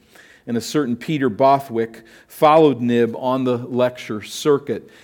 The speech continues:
He maligned his character. He perpetuated the lie that Baptist leaders had in-, instigated the insurrection. He defended slavery,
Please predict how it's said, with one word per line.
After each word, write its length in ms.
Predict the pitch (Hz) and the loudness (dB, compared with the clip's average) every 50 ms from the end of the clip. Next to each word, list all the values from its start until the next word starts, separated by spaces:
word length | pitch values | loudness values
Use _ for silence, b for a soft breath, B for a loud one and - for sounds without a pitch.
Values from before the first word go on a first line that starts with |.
| B | B
He 300 | B - 139 127 123 127 | B -2 -2 0 0 0
maligned 640 | 123 127 127 123 127 127 127 131 147 156 156 147 123 | 0 0 0 0 0 0 0 0 0 0 0 -2 -4
his 200 | 131 131 120 - | -6 -8 -8 -10
character. 600 | - - - 143 131 131 131 131 127 - 143 123 | -14 -10 -6 -4 -2 0 -2 -2 -4 -4 -4 -4
He 120 | 107 120 | -4 -4
perpetuated 1000 | 113 - - 127 - - - - 160 156 - - - 151 139 135 135 131 131 117 | -8 -6 -8 -10 -10 -6 -4 -2 -2 -2 -2 -4 -6 -4 -2 -2 -2 -2 -4 -4
the 100 | 101 113 | -4 -6
lie 540 | 110 113 110 117 117 117 120 127 131 139 135 B B B B B | -4 -4 -2 -2 -2 -2 0 0 0 -2 -4 B B B B B
that 220 | B 120 107 98 95 | B -4 -4 -2 -2
Baptist 500 | 131 127 131 135 131 - 131 127 - - | 0 0 0 -2 -2 -4 -8 -8 -6 -4
leaders 400 | 123 127 127 131 131 131 123 - | -2 0 0 0 0 -2 -4 -4
had 160 | - 117 113 | -6 -6 -6
in-, 260 | 113 110 107 104 - - - - - | -4 -4 -6 -6 -8 -14 -18 -16 -8
instigated 760 | - 147 143 139 139 - - 123 107 127 127 127 123 123 113 | -6 -4 -4 -4 -6 -8 -10 -6 -2 -2 0 0 0 -2 -4
the 160 | 120 117 113 117 | -4 -4 -4 -4
insurrection. 920 | 117 117 113 - - 113 107 117 117 113 - - - 127 123 123 120 B B B B B B B B B B | -4 -6 -6 -8 -6 -4 -4 -4 -4 -6 -8 -10 -8 -8 -8 -8 -10 B B B B B B B B B B
He 300 | B 135 131 123 123 127 | B -2 0 0 0 -2
defended 800 | 117 - 131 117 - - - 156 156 160 165 147 143 127 107 | -2 -4 -4 -4 -4 -4 -2 -2 0 0 0 -2 -2 -4 -4
slavery, 640 | - - - 120 117 110 107 104 95 110 113 117 123 | -6 -10 -6 -4 -2 0 -2 -2 -4 -6 -6 -6 -6